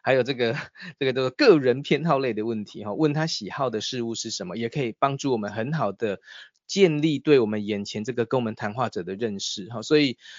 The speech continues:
无论是这个，这个狗腿赞美鼓励的话，无论是能够开启一个更有层次深度的对话哈，由外到内，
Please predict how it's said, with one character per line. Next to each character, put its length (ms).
无 140
论 200
是 560
这 140
个， 340
这 160
个 200
狗 260
腿 260
赞 220
美 200
鼓 160
励 140
的 100
话， 320
无 100
论 160
是 300
能 220
够 340
开 260
启 300
一 120
个 200
更 300
有 200
层 360
次 240
深 200
度 120
的 120
对 240
话 180
哈， 140
由 440
外 400
到 280
内， 400